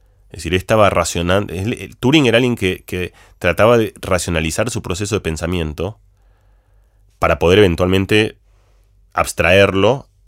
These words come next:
y convertir algoritmos sobre cómo él resolvía cosas. Eh, y en muchos casos no tenía, eh, las máquinas que pudiesen implementar esos algoritmos porque todavía no había dispositivos. De hecho, un,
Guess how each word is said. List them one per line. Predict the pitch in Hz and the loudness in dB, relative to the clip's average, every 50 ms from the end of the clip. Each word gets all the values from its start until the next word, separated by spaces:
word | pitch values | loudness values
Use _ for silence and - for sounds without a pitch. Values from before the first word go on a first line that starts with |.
| _ _ _ _ - | _ _ _ _ -14
y | 92 85 | -14 -10
convertir | - - 85 80 80 80 80 - 101 98 | -6 -4 -2 -2 -2 -2 -2 0 2 2
algoritmos | 95 90 85 85 87 95 95 101 104 107 120 131 - - - - _ _ _ _ _ _ | 2 4 2 2 2 0 0 0 0 0 0 -2 -4 -8 -16 -18 _ _ _ _ _ _
sobre | - - - 80 80 82 78 | -12 -4 -4 -2 -2 -2 -2
cómo | - - 85 90 95 95 | 0 0 2 2 2 2
él | 95 | 2
resolvía | - 80 - 82 80 82 80 76 | 0 -4 -6 -4 -4 -4 -4 -4
cosas. | - 78 71 - - - - - - _ _ _ _ _ - _ _ _ _ _ _ _ _ _ _ _ _ _ | -4 -6 -8 -8 -12 -14 -16 -16 -20 _ _ _ _ _ -20 _ _ _ _ _ _ _ _ _ _ _ _ _
Eh, | - 85 78 78 76 78 76 76 76 - | -4 -2 -2 0 -2 -2 -4 -4 -4 -4
y | 90 90 | -2 0
en | 87 | 0
muchos | 104 110 - - | 0 0 0 0
casos | - 120 - 151 113 | 0 0 0 0 -2
no | 107 95 | -2 0
tenía, | 87 98 98 98 98 98 95 92 90 - - | 0 0 0 2 2 2 2 2 0 -2 -6
eh, | - - 80 78 76 76 73 73 73 71 71 73 | -12 -12 -10 -8 -8 -8 -8 -8 -10 -10 -12 -14
las | - 80 71 78 | -16 -14 -8 -2
máquinas | 90 90 101 - 117 107 90 | -2 -2 0 0 -4 -4 -4
que | - 82 | -6 -8
pudiesen | - 90 87 90 90 - 92 | -6 -4 -4 -4 -4 -4 -6
implementar | 87 80 - 80 80 78 78 90 | -6 -6 -6 -6 -6 -4 -4 -6
esos | 90 85 85 - | -6 -6 -6 -6
algoritmos | 80 82 98 120 131 110 92 85 | -4 -2 -2 -2 -2 -2 -4 -6
porque | - 80 76 - | -6 -8 -8 -8
todavía | 69 - 78 85 87 87 | -6 -4 -2 0 0 0
no | 85 80 | 0 0
había | 80 85 101 110 107 90 | 0 0 0 0 0 -2
dispositivos. | 82 80 - - 80 78 - 76 - 87 85 87 87 85 87 90 - - _ _ _ _ _ _ _ _ _ _ _ - | -2 -4 -8 -10 -10 -10 -10 -12 -10 -8 -6 -4 -2 -4 -4 -6 -8 -14 _ _ _ _ _ _ _ _ _ _ _ -4
De | 92 | -4
hecho, | 90 - - 110 110 | -2 2 4 4 4
un, | - - 110 92 92 95 90 _ | 4 2 -2 -2 -2 -2 -4 _